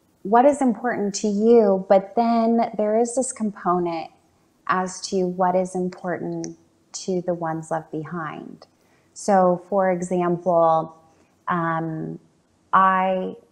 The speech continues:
even though I, I grew up Catholic and, and when you die, you have a big funeral and then you get buried in the Catholic cemetery, you know, type of thing. And I was like, "You know, I don't know if I wanna do that."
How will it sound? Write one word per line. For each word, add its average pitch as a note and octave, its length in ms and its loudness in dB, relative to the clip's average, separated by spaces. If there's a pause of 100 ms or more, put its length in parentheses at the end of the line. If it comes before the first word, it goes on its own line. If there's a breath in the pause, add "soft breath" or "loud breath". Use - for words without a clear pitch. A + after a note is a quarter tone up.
(320)
even G3+ 300 0
though F3+ 220 0
I, E3 300 0
I E3+ 100 -2
grew G#3+ 240 0
up G#3 220 0
Catholic G3 560 -2
and, E3+ 500 -4
and E3+ 240 -6
when E3+ 220 -4
you E3+ 120 -4
die, B3+ 340 6
you A3 60 2
have F3+ 160 0
a F3 60 -4
big F3 260 -6
funeral A#3+ 580 -2
and E3+ 220 -2
then F3 160 -2 (160)
you E3 300 -4 (400 soft breath)
get - 180 -6
buried G#3+ 380 0
in F3+ 140 0
the E3 60 -4
Catholic G#3 420 -8
cemetery, A3 880 -2
you G#3 220 -4
know, F3+ 180 -2
type F#3+ 240 -8
of F#3 100 -8
thing. F#3+ 220 -4
And G3 80 -8
I G3+ 60 -6
was G3+ 100 -6
like, A3 240 -2
"You C#4+ 60 -4
know, F4+ 360 0 (580 loud breath)
I F#4 100 4
don't B4 180 0 (200)
know G4+ 60 8
if F4 80 8
I - 20 6
wanna E4+ 240 6
do D4+ 180 0
that." D3 280 -4